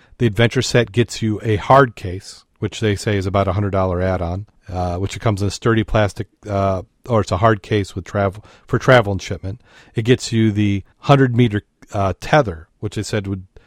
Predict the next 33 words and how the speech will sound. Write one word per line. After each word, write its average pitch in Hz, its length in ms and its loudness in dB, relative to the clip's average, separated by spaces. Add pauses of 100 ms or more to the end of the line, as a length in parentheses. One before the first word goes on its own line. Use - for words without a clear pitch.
(140)
would 113 180 0
normally 107 300 4
cost 104 360 0
two 107 140 0
hundred 95 220 0
fifty 104 320 -4
dollars 85 400 -4
on 82 120 -4
its - 200 -10
own. 80 240 -10 (260)
Uh, 117 80 -2
it 104 200 -8
comes 117 460 -2
to - 120 -6
begin 113 360 0
with, 104 160 0
with 92 140 -4
twenty-five 95 540 -2
foot 107 240 -6
of - 140 -8
tether. 82 380 -10 (380)
Now, 123 220 2
does 127 220 -2
it 139 180 -8
clear, 170 260 2
does 139 120 0
the 120 80 0
tether 175 340 2
extend 139 720 -4 (220)
or 120 80 0
does 98 100 0
it 95 60 -4
replace? 87 880 -8